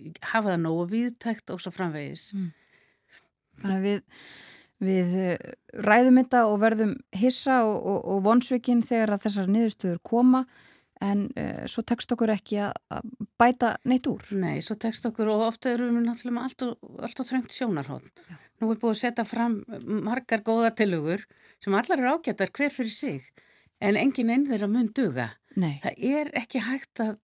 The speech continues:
Speaker 1: horfa á þetta út frá einhverju einni lausn. Menntakerfið okkar er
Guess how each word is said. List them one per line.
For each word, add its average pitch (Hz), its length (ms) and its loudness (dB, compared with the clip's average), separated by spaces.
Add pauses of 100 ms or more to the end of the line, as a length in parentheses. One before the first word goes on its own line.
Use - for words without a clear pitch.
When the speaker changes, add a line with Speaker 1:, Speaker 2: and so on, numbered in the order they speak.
(100)
Speaker 1:
horfa 247 320 -2
á - 60 0
þetta 220 200 -4
út 220 160 -8
frá 220 120 -2
einhverju 196 340 -4
einni 202 240 -4
lausn. 143 400 -6 (440)
Menntakerfið 247 600 0
okkar 220 300 -4
er 214 220 -4